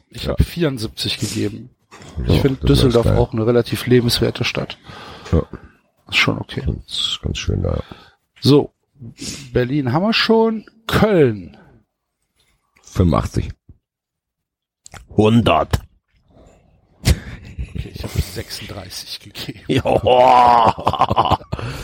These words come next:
Speaker 3: Was stimmt denn nicht mit dir?
Speaker 2: Was ist mit dir? Ist doch geil da. Also ich muss ganz ehrlich
Speaker 1: Ja,
Speaker 2: sagen, ich find Köln
Speaker 1: vielleicht
Speaker 2: sehr, sehr
Speaker 1: für Leute,
Speaker 2: angenehm.
Speaker 1: die,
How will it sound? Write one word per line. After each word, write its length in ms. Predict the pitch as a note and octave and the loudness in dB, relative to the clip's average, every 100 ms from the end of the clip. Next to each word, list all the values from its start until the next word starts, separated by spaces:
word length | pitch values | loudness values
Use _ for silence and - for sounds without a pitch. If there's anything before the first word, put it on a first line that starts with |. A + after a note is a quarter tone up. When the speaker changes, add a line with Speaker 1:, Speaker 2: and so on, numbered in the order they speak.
| - | -6
Speaker 3:
Was 180 | G#2+ - | -2 -2
stimmt 520 | - - - G3 A3+ A#2+ | -2 0 2 2 2 4
denn 140 | G#2 | 4
nicht 240 | F#2+ F#2 G#2+ | 2 -2 0
mit 200 | F#2+ - | 0 0
dir? 200 | F2 E2 | 2 2
Speaker 2:
Was 80 | |
ist 60 | D2+ | 2
mit 180 | A1 - | -2 -4
dir? 260 | G1+ C2 | -2 0
Ist 100 | B1+ | 2
doch 120 | A1 - | -2 -4
geil 220 | - E2 | -4 -2
da. 180 | G1+ - _ _ _ _ _ _ - | -4 -6 _ _ _ _ _ _ -2
Also 160 | - A2+ | 2 2
ich 100 | C#3+ | 2
muss 160 | D#3 | 2
ganz 200 | C3+ A2 | 2 0
ehrlich 120 | G#2 F#2 | 2 2
Speaker 1:
Ja, 80 | F#2 | 2
Speaker 2:
sagen, 80 | |
ich 80 | F2 | 0
find 160 | - E2 | -2 -2
Köln 160 | F2+ F#2 | 2 2
Speaker 1:
vielleicht 40 | F2+ | 2
Speaker 2:
sehr, 100 | D#2+ | 2
sehr 120 | A#1+ | 2
Speaker 1:
für 60 | |
Leute, 140 | D#2 F2 | 2 2
Speaker 2:
angenehm. 220 | D2 C#2 | 2 2
Speaker 1:
die, 220 | C3 A#2+ | 0 -6